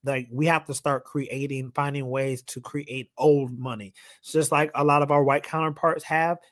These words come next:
they have that old money. We have to start doing that for ourselves, is creating that old money. So we gotta support Black businesses. We have to look at investing.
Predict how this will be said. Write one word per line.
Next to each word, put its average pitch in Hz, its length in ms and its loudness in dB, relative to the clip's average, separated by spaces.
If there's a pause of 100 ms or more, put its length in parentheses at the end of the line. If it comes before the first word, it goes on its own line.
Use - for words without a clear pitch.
(140)
they 123 100 -4
have 143 160 0
that 139 240 -2
old 156 320 4
money. 175 360 0 (240)
We 156 180 2
have 156 240 2
to 135 80 -6
start 120 420 -4
doing 135 220 -2
that 127 240 -10
for 123 160 -6
ourselves, 113 580 -8
is 113 120 -18
creating 127 600 -8
that 113 140 -10 (100)
old 120 240 -6
money. 135 240 -6
So 120 160 -12
we 131 80 -10
gotta 139 240 0
support 131 400 -4
Black 120 240 -2
businesses. 120 560 -6
We 120 140 -4
have 131 220 2
to 123 180 -4 (360)
look 147 160 8
at 139 120 8
investing. 127 640 0